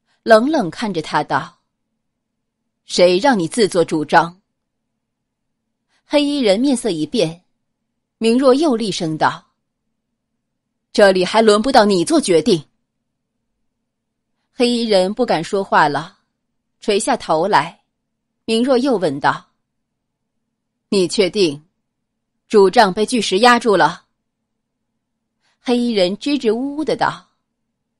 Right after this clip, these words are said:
：“这个，属下不敢说。”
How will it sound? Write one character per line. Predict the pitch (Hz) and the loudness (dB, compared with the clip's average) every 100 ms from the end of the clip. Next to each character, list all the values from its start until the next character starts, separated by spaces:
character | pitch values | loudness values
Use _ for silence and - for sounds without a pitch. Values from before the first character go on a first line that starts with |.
| _ _ _ _ _ | _ _ _ _ _
：“这 | - 190 | 0 0
个， | - 160 165 - _ _ _ _ _ _ _ _ | 0 -6 -6 -16 _ _ _ _ _ _ _ _
属 | - - | -4 -2
下 | 185 208 | -2 -2
不 | - | -2
敢 | - 160 | -2 -2
说。” | - 165 - | -2 -4 -6